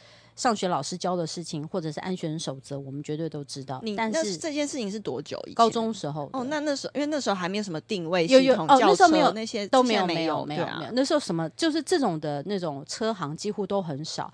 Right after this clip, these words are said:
Speaker 2: 对。
Speaker 1: 但是我觉得恐怖的是，我们都已经这么了解所有的安全守则跟，跟就是要照顾自己的什么什么的，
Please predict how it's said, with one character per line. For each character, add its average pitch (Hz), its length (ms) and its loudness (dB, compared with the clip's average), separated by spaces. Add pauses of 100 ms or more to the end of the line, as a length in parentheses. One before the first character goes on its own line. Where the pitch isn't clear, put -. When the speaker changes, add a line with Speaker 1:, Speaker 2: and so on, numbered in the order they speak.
Speaker 2:
对。 190 200 0
Speaker 1:
但 330 160 6
是 254 240 2 (300)
我 202 100 0
觉 247 140 4
得 277 100 6
恐 175 220 -4
怖 196 160 -4
的 175 140 0
是， 175 260 -2 (260)
我 208 140 2
们 220 220 0
都 330 180 0
已 208 60 -4
经 226 180 -2
这 294 100 0
么 220 140 -2
了 165 180 0
解 165 200 -6
所 180 240 -6
有 190 120 -2
的 143 180 -8
安 196 140 -6
全 185 160 -4
守 160 200 -6
则 151 160 -10
跟， 175 420 -6
跟 180 240 -2
就 185 140 -8
是 156 420 -10 (120)
要 214 120 -2
照 196 180 -2
顾 196 140 -6
自 190 160 -10
己 - 100 -12
的 143 120 -8
什 139 120 -12
么 143 120 -12
什 - 120 -12
么 - 120 -20
的， - 100 -20